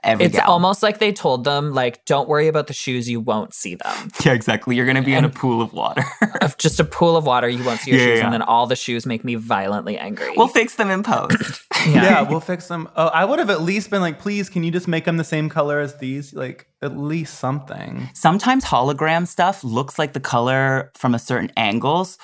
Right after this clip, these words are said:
Speaker 1: So you tell yourself, and then flash photography, it does change certain things. So it, for girls out there, take a photo with flash, 'cause it, then you kinda see how it's gonna read. Sometimes that stuff tricks the eye.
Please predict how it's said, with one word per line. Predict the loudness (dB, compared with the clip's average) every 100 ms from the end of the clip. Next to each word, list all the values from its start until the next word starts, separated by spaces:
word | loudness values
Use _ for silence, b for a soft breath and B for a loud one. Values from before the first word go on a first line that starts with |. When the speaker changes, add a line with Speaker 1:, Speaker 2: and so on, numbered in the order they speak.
| B B
Speaker 1:
So | 0 2
you | 2
tell | 2 2 4
yourself, | 2 -2 0 2 2 -2 -2
and | 0
then | 0
flash | 0 0 0 -2
photography, | -2 0 0 -4 -4 -2
it |
does | -2 -6 -4
change | 0 0 0
certain | -2 -2 0
things. | 0 -2 -2 -2
So | 0 0
it, | -2 B B B -2
for | 2
girls | 4 4 2
out | 2
there, | 2 2 2
take | 0 -2 0
a | 0
photo | 2 2 4 2
with | 0 -4
flash, | -2 0 0 -2 -8
'cause | -10 -8
it, | -2
then | 0 0
you |
kinda | 0 -2 -2
see | -2 0
how | 0
it's | 0
gonna | -4 -4
read. | -4 -6 -6 _
Sometimes | 0 0 2 0 2
that | 0 0
stuff | -2 -2
tricks | -4 -6 -2
the | 0
eye. | 0 -2